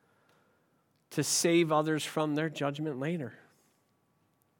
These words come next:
It's not just what Jesus is saying.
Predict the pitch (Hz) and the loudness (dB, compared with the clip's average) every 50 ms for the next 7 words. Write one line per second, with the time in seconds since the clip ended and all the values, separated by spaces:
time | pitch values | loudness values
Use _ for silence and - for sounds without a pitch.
0 | _ _ _ _ _ _ _ _ _ _ _ _ _ _ _ _ _ _ _ _ | _ _ _ _ _ _ _ _ _ _ _ _ _ _ _ _ _ _ _ _
1 | _ _ _ _ _ _ _ _ _ _ _ _ _ _ _ _ _ _ _ _ | _ _ _ _ _ _ _ _ _ _ _ _ _ _ _ _ _ _ _ _
2 | _ _ _ _ _ _ _ _ _ _ _ _ _ - - - - _ _ _ | _ _ _ _ _ _ _ _ _ _ _ _ _ -20 -20 -20 -20 _ _ _
3 | _ _ _ _ _ _ _ - - - - 170 185 208 214 202 185 - - 208 | _ _ _ _ _ _ _ -16 -10 -2 4 6 8 8 6 6 2 2 6 6
4 | 202 202 196 - - 202 208 196 156 135 - 180 185 185 175 - 196 175 160 - | 6 6 4 0 0 2 2 2 0 -2 -2 0 0 2 2 2 2 2 2 0
5 | - 160 147 135 - - - - 165 160 165 165 143 123 113 110 110 110 | 0 0 0 0 0 -2 0 2 2 4 4 4 2 0 -2 -6 -10 -14